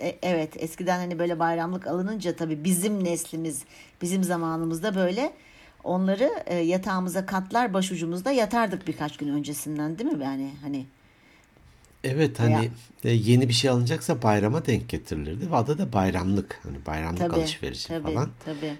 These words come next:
Speaker 2: Heyecanla
Speaker 1: tabii.
Speaker 2: gidilir, işte ayakkabı, elbise ne alınacaksa o zaman
Speaker 1: Evet.
Speaker 2: için. E,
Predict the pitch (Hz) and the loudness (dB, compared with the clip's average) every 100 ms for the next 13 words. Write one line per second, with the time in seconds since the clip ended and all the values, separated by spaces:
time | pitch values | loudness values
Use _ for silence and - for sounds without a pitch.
0 | - 101 98 95 98 90 82 80 82 - | -2 2 4 4 2 0 -2 -6 -6 -6
1 | 78 87 85 - 85 85 80 - - 69 | -8 -6 -8 -6 -4 -4 -6 -8 -10 -8
2 | 78 69 71 - 78 76 76 71 69 - | -8 -10 -12 -12 -10 -8 -8 -8 -10 -12
3 | - - - 117 - 156 175 156 120 - | -14 -14 -14 -14 -10 -6 -6 -4 -6 -8
4 | - _ - - - - - - - _ | -14 _ -20 -20 -20 -20 -20 -20 -20 _
5 | - | -12